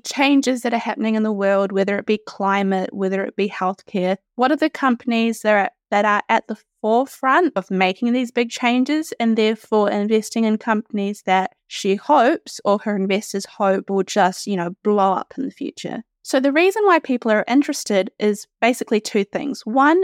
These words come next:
it's an E T F and she's trying to make E T Fs cool again, but she's doing it through an active way. So she's choosing the companies. And two, it's interesting because of the companies that they're investing in. I do wanna mention that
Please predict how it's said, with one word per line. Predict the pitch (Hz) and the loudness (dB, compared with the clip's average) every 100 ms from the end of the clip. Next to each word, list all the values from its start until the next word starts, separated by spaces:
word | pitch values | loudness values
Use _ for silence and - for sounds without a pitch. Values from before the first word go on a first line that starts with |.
| - | 0
it's | - - | -8 -4
an | 208 | 0
E | 214 226 | 0 -2
T | - 190 | 0 0
F | 202 - - | 0 -4 -6
and | 185 190 | -2 -2
she's | - 196 | -4 -6
trying | - 196 | -4 -2
to | |
make | 202 185 - | 0 -2 -6
E | 190 | -6
T | - 180 | -4 -8
Fs | - | -8
cool | - 196 240 | -8 -2 0
again, | 254 285 370 - | 2 4 2 0
but | - - | -6 -4
she's | 226 220 | -4 0
doing | 220 220 | 2 2
it | 220 | 0
through | - 190 | -2 -2
an | 170 - | -2 -4
active | 175 - - 247 240 | -6 -4 0 0 2
way. | 247 254 349 | 2 2 0
So | - - | -6 -8
she's | - 175 - | -6 -8 -8
choosing | - 202 180 220 240 | -4 0 0 0 2
the | 269 | 2
companies. | 269 294 285 - 311 392 - - | 2 0 0 2 0 0 -4 0
And | 240 240 | 2 2
two, | - - 330 277 277 | -2 0 2 2 0
it's | 220 196 226 | -4 -6 -2
interesting | 247 - 240 - 220 | -2 -2 -6 -2 -2
because | 220 - - - 254 254 | -2 -6 -8 0 2 2
of | 247 | -2
the | 208 | -4
companies | - 190 - 196 190 | -2 -4 -2 -6 -4
that | - - | -8 -4
they're | 180 | -4
investing | 175 180 180 - 175 185 | -4 -6 -8 -8 -6 -6
in. | - 170 - - _ | -4 -4 -4 -10 _
I | 233 | 0
do | 247 285 339 | 2 2 4
wanna | 370 370 | 4 4
mention | 277 254 240 - 302 302 | 4 2 0 -2 0 2
that | 269 220 | 2 0